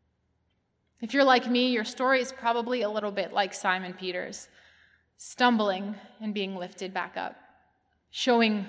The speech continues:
very little faith at times and being pulled further in, failing and returning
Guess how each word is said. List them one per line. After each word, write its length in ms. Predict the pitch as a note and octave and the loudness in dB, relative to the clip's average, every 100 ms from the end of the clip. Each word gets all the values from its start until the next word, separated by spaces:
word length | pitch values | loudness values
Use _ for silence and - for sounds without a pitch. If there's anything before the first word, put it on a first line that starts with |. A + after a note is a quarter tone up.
| G#3+ | -10
very 300 | G#3+ A#3 G#3 | -2 0 2
little 220 | A3+ G#3 F#3+ | 0 -2 -4
faith 320 | - F#3 F#3 | -2 -4 -4
at 160 | - - | -8 -8
times 520 | - F#3 F3+ G3 - - - - _ _ - | -4 -4 -4 -8 -10 -18 -20 -20 _ _ -4
and 140 | G#3 | -2
being 200 | G3+ G3 | 0 -4
pulled 360 | G3+ G#3+ G3 G3 | -6 -6 -6 -6
further 380 | G3+ F#3+ F#3 | -4 -4 -4
in, 380 | F#3+ F#3+ G3+ G3+ - _ _ _ _ _ _ _ | -6 -8 -8 -10 -14 _ _ _ _ _ _ _
failing 800 | _ - A#3+ A3+ A3 F#3+ F#3 G3 - - _ _ G#3+ | _ -4 2 2 2 -2 -6 -10 -14 -20 _ _ -8
and 120 | G3 | -6
returning 720 | F#3+ - G3 F#3+ F#3 G3+ | -6 -8 -8 -8 -8 -10